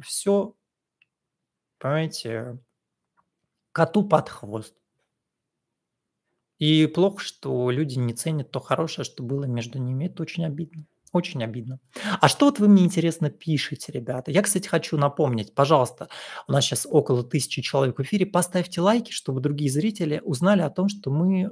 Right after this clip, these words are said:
э, сейчас, э, находимся в эфире. Ну и вообще для Ютуба это важно, для продвижения ролика, да? Поэтому, ребятки, ставьте лайки, балалайки, я вам буду весьма признателен. Также вы можете поддержать меня по ссылкам в описании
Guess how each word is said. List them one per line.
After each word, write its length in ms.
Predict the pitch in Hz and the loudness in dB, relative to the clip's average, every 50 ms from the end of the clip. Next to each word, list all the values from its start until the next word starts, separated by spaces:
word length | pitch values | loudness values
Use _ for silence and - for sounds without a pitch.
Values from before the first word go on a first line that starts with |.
| - _ | -8 _
э, 300 | 175 147 147 147 147 139 131 | -6 -4 -2 0 -2 -2 -4
сейчас, 420 | - - - - 175 165 - - _ _ | -6 -10 -4 -4 -4 -4 -4 -10 _ _
э, 60 | - | -8
находимся 640 | 147 156 151 147 - - 180 170 175 165 - - 185 | -6 -2 -2 -2 0 -2 -2 0 0 -2 -2 -2 -2
в 60 | 202 | -2
эфире. 300 | 202 202 - 269 262 233 | -4 0 0 0 2 4
Ну 80 | 202 220 | 4 4
и 20 | 220 | 6
вообще 500 | 220 220 220 - - 262 247 226 - - | 4 2 0 0 -2 0 0 0 0 0
для 160 | 127 143 160 | 0 2 2
Ютуба 320 | 170 170 - 226 202 185 156 | 2 2 0 0 2 2 2
это 120 | - 123 | 0 2
важно, 500 | 110 135 147 180 143 - - 113 113 - - - - - - - _ _ _ _ | 4 6 6 6 6 4 -2 -6 -8 -10 -14 -18 -18 -18 -18 -20 _ _ _ _
для 280 | 139 123 131 165 208 208 | -4 4 6 8 8 8
продвижения 580 | - - 110 113 123 120 127 180 196 180 165 | 6 0 -6 -4 -4 -2 0 2 2 2 2
ролика, 360 | 143 123 120 110 117 - - 120 | 0 -2 -4 -6 -10 -12 -4 -2
да? 220 | 160 185 - - _ _ _ _ | -2 -2 -2 -4 _ _ _ _
Поэтому, 240 | - 127 - - 139 | -2 -2 0 2 0
ребятки, 360 | 151 127 - 117 - - - _ _ _ _ _ _ _ _ _ _ _ 247 | 2 2 0 0 -2 -6 -16 _ _ _ _ _ _ _ _ _ _ _ -10
ставьте 420 | - - - 160 156 156 - - | -6 2 4 4 4 4 0 0
лайки, 300 | 135 143 147 127 - - | 0 2 2 0 -2 -6
балалайки, 720 | 127 117 139 147 175 214 262 294 277 285 - - 170 196 - _ _ - - - - - | -8 -4 -2 0 0 2 2 2 2 0 -2 -4 -4 -6 -8 _ _ -20 -20 -18 -18 -8
я 140 | - 143 160 202 | 0 4 4 6
вам 80 | 220 | 6
буду 160 | 185 156 135 120 | 4 0 -2 -2
весьма 280 | 117 - - 160 185 | -4 -2 0 0 0
признателен. 720 | 196 - - 139 123 120 110 107 104 101 - 143 135 107 | 0 -2 -4 -4 -4 -2 -4 -4 -4 -6 -10 -14 -16 -2
Также 260 | - 185 196 180 175 165 | 0 0 0 2 2 2
вы 60 | 160 | 2
можете 280 | 165 160 156 - - 147 | 2 0 -2 -4 -8 -12
поддержать 560 | - - 139 139 156 156 156 156 143 123 - | -8 -6 -6 -4 -2 0 2 2 2 2 2
меня 140 | 127 120 113 | -2 -4 -4
по 140 | 107 - 127 | -2 -2 -2
ссылкам 460 | - - - 143 135 - - 113 113 | -2 -2 -2 -4 -4 -4 -6 -10 -12
в 40 | 107 | -12
описании 680 | 107 - 143 - - - 107 104 104 117 143 202 285 | -12 -10 -6 -6 -6 -6 -6 -8 -4 2 4 4 4